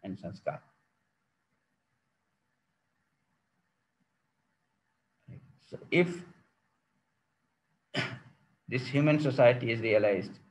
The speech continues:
it will take care of the human education in future, right?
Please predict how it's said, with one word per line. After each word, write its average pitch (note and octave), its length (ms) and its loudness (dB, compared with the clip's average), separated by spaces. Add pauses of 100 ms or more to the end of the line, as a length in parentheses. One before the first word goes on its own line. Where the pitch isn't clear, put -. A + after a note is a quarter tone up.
(1300)
it C3+ 160 0
will C#3+ 200 0
take C#3 260 2
care B2+ 160 4
of B2 140 4
the C3 60 0
human A#2 520 -4
education G2+ 680 -6 (1900)
in A#2+ 160 -4
future, A2 420 -8 (320)
right? - 100 -20